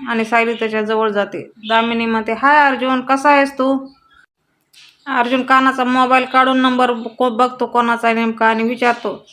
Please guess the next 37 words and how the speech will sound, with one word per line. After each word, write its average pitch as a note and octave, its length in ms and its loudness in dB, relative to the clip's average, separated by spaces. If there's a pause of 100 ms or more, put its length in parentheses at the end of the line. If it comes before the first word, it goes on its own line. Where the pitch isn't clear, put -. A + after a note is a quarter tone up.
(140)
"तुम्ही C4+ 160 2
नेमका D4+ 280 4
मलाच D4 360 2
फोन E4+ 140 2
केलाय B3+ 280 0
ना?" C4+ 120 0 (1600)
त्यावर B3+ 280 4
दामिनी A#3+ 400 2
हसते A#3 320 -2
आणि A3+ 240 2
अर्जुन A3+ 280 0
म्हणतो, G#3+ 260 -4
"नाही, A#3+ 260 2
म्हणजे C4 220 4
इतकं B3+ 200 -2
cheerfully C4+ 600 0
बोलताय B3+ 380 2
तुम्ही A#3+ 240 -4
म्हणून B3 360 0
विचारलं." G3 460 -4 (960)
नंतर C4 340 0
दामिनी B3 420 2
म्हणते, A#3 360 0
"अरे, A#3+ 260 2
कोर्टातल्या C#4 540 2
गोष्टी C#4 300 0
कोर्टात C4+ 360 2
ठेवायच्या B3 440 0
असतात, G#3+ 360 -2
आपली A#3+ 280 0
अशी B3 220 0
पर्सनल B3+ 480 -2
काही B3 200 0
बेस B3 280 -2
आहे A#3+ 180 0
की C#4 140 -4
नाही? A#3+ 240 2